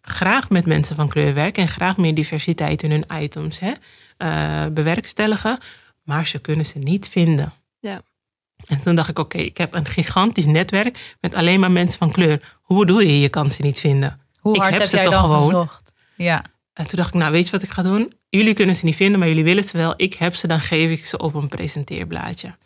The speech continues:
Speaker 1: En, eh, een paar klikjes verder had ik een Facebookpagina, Meer kleur in de media. En twee dagen daarna zat ik, eh, bij Spraakmakers op N P O Radio één.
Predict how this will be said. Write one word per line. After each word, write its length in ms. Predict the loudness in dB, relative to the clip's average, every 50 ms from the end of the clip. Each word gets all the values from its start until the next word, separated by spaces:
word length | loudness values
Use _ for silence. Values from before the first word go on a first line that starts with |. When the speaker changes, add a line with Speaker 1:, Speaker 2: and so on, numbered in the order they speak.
| _ _ _ _ _ _ _ _ _ _ _ _ _
Speaker 1:
En, 320 | 0 2 2 2 2 2
eh, 380 | 0 0 0 0 0 0 0 0
een 140 | -2 -4 -4
paar 180 | -2 -2 -2 -2
klikjes 420 | 0 -2 -2 -2 -2 -6 -8 -4
verder 340 | -2 -2 0 0 0 -2 -2
had 240 | -2 -2 -4 -4 -4
ik 180 | -6 -8 -8 -10
een 400 | -8 -6 -6 -4 -6 -6 -10 -12 -12 -6
Facebookpagina, 840 | -2 0 0 0 0 -2 -4 -4 -4 -2 -2 -2 -2 -2 0 0 0
Meer 180 | 0 0 -2 -2
kleur 200 | -2 -2 -2 0
in 80 | 0 0
de 60 | 0
media. 380 | 0 2 2 2 2 0 -2 -2
En 160 | -4 -6 -8
twee 240 | -8 -6 -6 -4 -4
dagen 300 | -4 -6 -6 -8 -8 -8
daarna 320 | -8 -8 -8 -8 -8 -8
zat 220 | -8 -8 -8 -8
ik, 160 | -10 -10 -12 -12
eh, 260 | -12 -10 -10 -8 -8 -6
bij 120 | -6 -6
Spraakmakers 840 | -8 -8 -8 -6 -4 -4 -4 -4 -6 -6 -6 -6 -8 -8 -10 -8 -8
op 120 | -10 -10 -8 -8
N 80 | -6
P 180 | -6 -6 -8 -8
O 180 | -6 -6 -6 -4
Radio 300 | -4 -4 -4 -6 -6 -6
één. 280 | -6 -6 -4 -4 -6